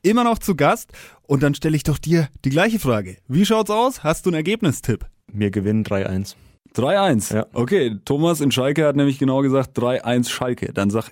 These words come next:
Speaker 1: ich zwei zwei und dann, äh, sind wir doch mit einem Unentschieden vielleicht beide Clubs, äh, ja, können mit leben.
Speaker 2: Na, daheim fände ich schon gut, wenn wir gewinnen.
Speaker 1: Okay, dann,
Speaker 2: <laughs>
Speaker 1: ähm, gewinnen wir drei eins <laughs> und, äh, nächstes Jahr, da müssen wir den Jungs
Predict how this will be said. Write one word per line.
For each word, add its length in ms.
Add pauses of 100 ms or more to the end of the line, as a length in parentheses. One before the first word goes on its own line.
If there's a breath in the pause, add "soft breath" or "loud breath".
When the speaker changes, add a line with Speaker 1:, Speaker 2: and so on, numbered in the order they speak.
Speaker 1:
ich 340
zwei 340
zwei 460
und 140
dann, 280
äh, 260
sind 160
wir 60
doch 100
mit 160
einem 100
Unentschieden 380
vielleicht 440
beide 340
Clubs, 460
äh, 320 (180)
ja, 300
können 240
mit 100
leben. 460 (260)
Speaker 2:
Na, 200
daheim 420 (140)
fände 240
ich 80
schon 120
gut, 180
wenn 120
wir 100
gewinnen. 360 (160)
Speaker 1:
Okay, 420
dann, 340
Speaker 2:
<laughs> 40
Speaker 1:
ähm, 400
gewinnen 340
wir 180
drei 340
eins 520 (260)
<laughs> 280
und, 320
äh, 240
nächstes 400
Jahr, 160
da 80
müssen 300
wir 80
den 200
Jungs 420